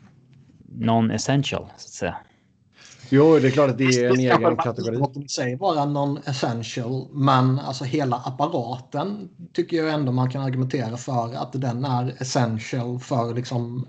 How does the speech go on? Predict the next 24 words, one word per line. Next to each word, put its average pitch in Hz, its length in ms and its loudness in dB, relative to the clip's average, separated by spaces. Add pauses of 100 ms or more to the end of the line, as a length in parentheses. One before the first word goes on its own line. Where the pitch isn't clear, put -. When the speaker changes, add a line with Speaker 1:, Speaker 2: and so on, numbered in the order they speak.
Speaker 3:
ekonomin 123 800 -2
och 131 300 -6
för 117 460 0 (1000)
väldigt 131 460 4
många. 123 500 0
För 139 140 -8
även 123 240 -4
om 143 80 -4
vi 170 120 6
bara 151 260 2
pratar 131 300 -2
spelare 127 720 -4 (1400)
så 135 220 -6
är 135 180 0
det 127 320 0
ju 127 200 4
hur 123 280 -2
många 135 300 0
som 131 500 -4
helst 131 680 -6
som 135 480 0
jobbar 131 800 -4
kring 123 460 0 (680)
alla 120 560 2